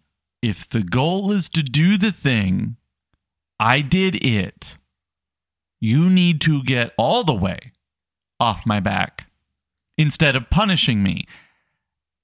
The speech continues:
And the problem here is that is exactly what happens at the beginning of this movie. Nobody is taking the time to educate him, to help him.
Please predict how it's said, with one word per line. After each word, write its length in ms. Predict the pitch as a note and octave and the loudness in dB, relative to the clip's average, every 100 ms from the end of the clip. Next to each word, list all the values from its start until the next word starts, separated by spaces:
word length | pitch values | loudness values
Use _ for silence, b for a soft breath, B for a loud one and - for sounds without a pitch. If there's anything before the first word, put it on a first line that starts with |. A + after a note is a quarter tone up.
| - | -4
And 180 | B2+ B2+ | 0 0
the 60 | |
problem 500 | B2 E3+ G#3+ F#3 F3+ | 0 -2 0 0 0
here 320 | D3 A3+ A#3 E3 | 2 2 2 0
is 460 | B2 A#2 G#2+ - _ _ _ _ _ _ _ _ _ - | 0 -2 -4 -8 _ _ _ _ _ _ _ _ _ -4
that 280 | C#3+ D3+ | 0 0
is 120 | D#3+ D3+ | 0 0
exactly 480 | B2+ C#3+ B2 C#3 | 2 0 0 0
what 140 | A#2+ A2 | -2 0
happens 400 | A#2+ A2+ A#2+ A2 | 0 0 0 -2
at 60 | A2+ | -2
the 60 | |
beginning 340 | A2 G#2 A2 G#2+ | 0 2 2 2
of 80 | F#2 | 0
this 180 | F#2+ | 0
movie. 440 | C#3 D3 A2+ - - _ _ _ _ _ _ - | 0 0 0 -6 -8 _ _ _ _ _ _ -2
Nobody 680 | B2+ D#3 F3 F3+ D#3+ D#3+ | 2 2 2 0 0 0
is 120 | D3+ | 0
taking 420 | - C#3+ B2 C#3+ C3+ | 0 -2 0 0 0
the 80 | |
time 340 | A#2+ B2 B2+ B2 | 0 0 0 -2
to 200 | - C#3 | -2 -2
educate 640 | C#3 A#2 A#2 - F#2+ - _ _ _ _ _ _ _ _ | 0 -2 -4 -2 -4 -6 _ _ _ _ _ _ _ _
him, 460 | G#2+ A#2+ F#2 F2+ - | -2 0 0 -2 -2
to 220 | - C3+ | -2 -2
help 440 | - - C#3 - - | -4 -2 -2 -4 -8
him. 400 | - A2 E2+ | -2 0 -2